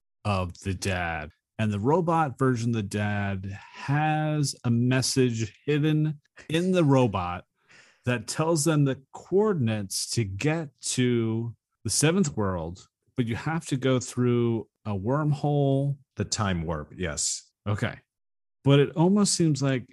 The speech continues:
Speaker 1: he's still alive and he's caught in this time warp,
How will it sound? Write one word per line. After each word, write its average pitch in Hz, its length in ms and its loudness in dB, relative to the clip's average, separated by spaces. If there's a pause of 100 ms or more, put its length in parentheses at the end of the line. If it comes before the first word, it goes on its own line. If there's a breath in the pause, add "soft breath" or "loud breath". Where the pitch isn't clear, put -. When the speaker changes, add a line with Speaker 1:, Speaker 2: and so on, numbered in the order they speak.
(320)
Speaker 1:
he's 196 520 0
still 185 320 -2
alive 196 840 0
and 117 180 2
he's 123 200 -2
caught 127 440 -2 (100)
in 165 180 2
this - 600 -4 (380)
time 175 380 0
warp, 196 380 -2